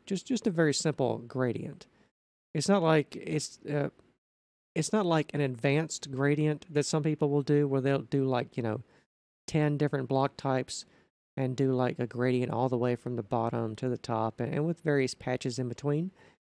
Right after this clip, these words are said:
Uh, this building is already difficult enough, so I didn't wanna make, make that, uh, too much of a burden for you, so we're just go-, doing simple, simple, uh, random gradients with the cobblestone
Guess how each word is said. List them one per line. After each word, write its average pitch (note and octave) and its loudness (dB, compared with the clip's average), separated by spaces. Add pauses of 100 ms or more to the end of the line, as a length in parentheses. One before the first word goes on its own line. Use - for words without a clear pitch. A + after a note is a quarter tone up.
(420)
Uh, E3 2
this A#3+ 2
building E3 6
is C#3+ 2
already C#3+ 4
difficult C3+ 0
enough, C#3 0
so - 0
I C#3+ 0
didn't D3 2
wanna C#3 0
make, B2+ -2 (180)
make E3 0
that, C3+ 4 (160)
uh, C3 4
too A3+ 2
much F3+ 4
of D#3 2
a - -6
burden C#3 4
for C3+ 2
you, C3 0
so F#3+ 0
we're A#3 4
just G#3 0
go-, D#3 2
doing C#3+ 2
simple, E3 2 (260)
simple, D#3+ 0 (100)
uh, C3+ 0
random C3+ 2
gradients A2+ -2 (600)
with E3 0
the D3 2
cobblestone C#3 2